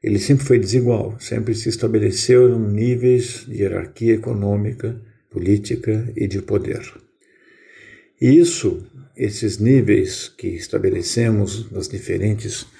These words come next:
segmentos da sociedade, influencia a saúde,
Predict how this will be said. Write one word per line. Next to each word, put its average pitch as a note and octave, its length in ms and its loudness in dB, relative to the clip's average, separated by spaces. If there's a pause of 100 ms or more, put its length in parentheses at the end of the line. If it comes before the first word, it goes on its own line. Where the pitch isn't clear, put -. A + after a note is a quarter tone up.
(180)
segmentos A2 760 0
da G#2 100 -6
sociedade, A#2 760 -2
influencia C#3 600 2
a - 20 -4
saúde, G#2+ 680 -6